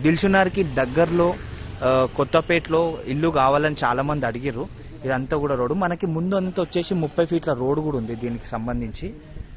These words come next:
ముప్పై ఫీట్ల రోడ్డు, ఈ రోడ్ అంతా కూడా చూసుకోండి ఎంత పెద్దగా ఉందనేది.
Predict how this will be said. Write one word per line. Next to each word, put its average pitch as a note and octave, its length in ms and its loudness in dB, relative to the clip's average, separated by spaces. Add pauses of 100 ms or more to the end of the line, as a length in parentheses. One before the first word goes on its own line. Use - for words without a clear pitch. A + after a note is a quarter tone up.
(200)
ముప్పై C#3 260 -2
ఫీట్ల C#3 200 -2 (100)
రోడ్డు, B2+ 200 0
ఈ - 80 -2
రోడ్ C#3+ 200 2
అంతా D3+ 240 -2
కూడా C#3 180 -2
చూసుకోండి B2+ 400 -4
ఎంత A2+ 120 -8 (100)
పెద్దగా A#2+ 280 -2
ఉందనేది. G#2+ 400 -6